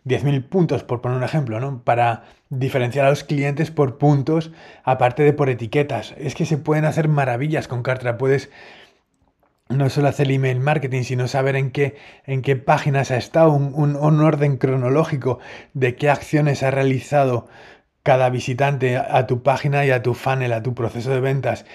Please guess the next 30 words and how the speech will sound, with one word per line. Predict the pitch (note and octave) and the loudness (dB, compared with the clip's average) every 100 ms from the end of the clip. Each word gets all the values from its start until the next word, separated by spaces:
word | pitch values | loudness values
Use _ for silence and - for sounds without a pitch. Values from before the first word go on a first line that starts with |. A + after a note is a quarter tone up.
| - - | -18 -6
Y | C3+ | 0
luego | C3+ C#3 | 2 4
en | |
el | C#3 C3+ | 2 0
membership | C3+ C3+ B2+ - B2+ | 0 0 0 -2 -2
site, | D3+ C#3+ | 0 0
qué | A#2+ C3 A#2+ | 0 -2 2
cursos | D3 C#3+ C#3 C3+ | 2 2 0 0
ha | C3+ | 0
hecho, | C#3 C3 B2 - - - | 0 -2 -6 -10 -8 0
qué | C3+ | 2
porcentaje | D3+ C#3+ D3 C3+ C#3+ C#3+ D#3 C3 | 4 2 2 0 0 0 0 -2
lleva | C3+ C#3 C#3 | 0 2 2
hecho | C3 C3 - A#2+ - - - - _ | 2 -2 -2 -4 -4 -18 -20 -20 _
de | C3+ B2 B2+ | -6 -4 0
cada | B2+ B2 A2+ | 2 2 0
curso. | D3 C#3+ - A#2+ A2 - - - - | 2 2 2 -4 -6 -10 -20 -20 -6
Animar | C#3 C3+ C3+ C3+ D3 D3+ | -2 -2 0 4 4 4
a | |
los | D#3 C#3+ | 4 2
que | - C3 | 0 -2
lleven | C3 C#3+ C3+ | -2 -2 0
poco | C#3+ C#3 C#3+ | 0 0 0
porcentaje, | D3 C#3+ C3 C3 C#3 C3 | -2 -4 -4 0 0 0
decir, | B2 A2 C3 | -4 -4 -4
pues, | A#2 B2 - - - _ | -2 -4 -6 -20 -20 _
eh, | - C3+ B2+ B2+ C3 A#2+ - _ _ - | -4 -2 0 0 -2 -6 -16 _ _ -16
yo | C#3 C3 C#3 | -4 -2 0
qué | B2 | 0
sé, | C3+ B2 | -2 -2